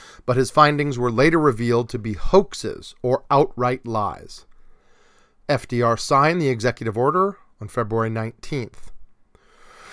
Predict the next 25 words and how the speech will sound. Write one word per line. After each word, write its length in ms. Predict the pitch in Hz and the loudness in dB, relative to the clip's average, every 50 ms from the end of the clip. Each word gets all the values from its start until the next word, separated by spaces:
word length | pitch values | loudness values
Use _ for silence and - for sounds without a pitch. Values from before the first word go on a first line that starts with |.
| - - - - _ - - - | -20 -20 -20 -20 _ -18 -4 4
The 80 | 151 180 | 8 10
order 140 | 208 202 190 | 10 10 8
called 580 | - - - 226 240 190 143 135 131 143 139 | 10 10 12 12 12 12 12 12 12 10 8
for 200 | - - 143 - | 6 2 2 4
anyone 420 | 156 165 185 190 180 175 170 160 151 | 4 6 6 6 6 6 4 6 6
with 200 | 151 151 - - | 6 8 8 8
at 200 | 151 151 - 151 | 6 6 4 2
least 360 | 151 190 220 214 - - - | 0 2 2 2 -2 -6 -8
one-sixteenth 2000 | - 113 110 120 139 175 202 220 240 247 - - - - - - - - - 220 220 - - - - - - - - - 214 233 214 151 - - - - - - 180 - - - | -10 -6 0 4 8 8 8 8 6 2 -2 -4 -10 -10 -8 -8 -4 2 2 2 2 2 -6 -8 -8 -4 -4 -2 -2 0 2 2 2 0 0 -2 -2 2 8 10 10 10 10 6
Japanese 540 | - - 139 131 - - 143 139 135 127 - | 0 0 0 0 0 0 -2 -2 -2 -4 -2
heritage 600 | 139 151 143 135 120 - - 113 101 98 110 - | 0 2 2 2 2 0 -2 -4 -4 -4 -8 -10
to 80 | - 117 | -8 -6
be 180 | 113 123 113 123 | -6 -4 -4 0
evacuated, 680 | 110 139 147 147 - - - 107 101 90 82 98 104 | 4 6 6 6 6 2 -6 -6 -6 -6 -6 -8 -8
which 200 | 104 113 - - | -8 -8 -8 -8
included 480 | 117 120 - - - 139 139 135 139 139 | -8 -10 -10 -6 -4 -4 -2 -2 -2 -4
about 480 | 147 113 101 131 131 131 127 131 - | -4 -4 2 4 6 6 6 4 0
seventeen 840 | - - - - 147 147 139 160 156 151 - - 151 143 143 139 131 | -6 -10 -2 0 0 0 0 -2 -4 -4 -6 -4 -4 -4 -4 -4 -6
thousand 680 | - - - - 135 135 147 160 156 135 147 143 135 - | -8 -8 0 4 4 6 6 4 2 -2 -4 -4 -6 -8
children 680 | - - 190 202 190 160 113 98 98 92 95 113 120 - - - - - - _ - - - | -6 0 4 4 4 4 2 -4 -8 -8 -8 -10 -12 -14 -18 -20 -20 -20 -20 _ -10 0 2
under 320 | 156 151 147 135 135 139 | 4 4 4 4 2 0
ten 280 | 131 - - 127 117 113 | 0 0 -2 -2 -2 0
years 240 | 110 104 104 98 98 | -2 -4 -4 -4 -4
of 120 | 107 98 | -2 -2
age. 460 | 120 113 101 - - - - - - | 0 -2 -2 -4 -6 -12 -18 -20 -20